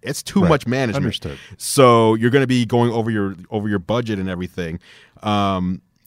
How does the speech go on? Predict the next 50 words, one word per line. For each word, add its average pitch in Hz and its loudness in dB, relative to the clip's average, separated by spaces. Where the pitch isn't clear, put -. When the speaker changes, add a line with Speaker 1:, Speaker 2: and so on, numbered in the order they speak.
Speaker 1:
I 139 2
have 240 0
a 131 -2
two - 0
hundred 156 2
fifty-six 143 -8
gigabyte 110 -4
iPhone. 95 -6
I 123 -6
carry 135 -4
around 101 -2
a 90 -12
lot. 92 -8
I 87 -14
have 95 -12
a 90 -12
lot 87 -10
of 76 -16
videos 151 2
on 135 2
there, 120 -2
a - -18
lot 90 -6
of - -12
photos 127 0
for 85 -10
all 107 -2
the 104 -2
work 107 -2
that 117 -4
I 113 -2
do. 117 -2
I 123 -2
would 156 0
hate 143 -6
to 127 -8
be 117 -4
having 110 -4
to 104 -2
wait 104 -2
around 92 -2
for 92 -12
stuff 87 -12
to 87 -14
go 85 -10
up 98 -10
and 87 -10
down 95 -4
the 104 -6
cloud. 98 -4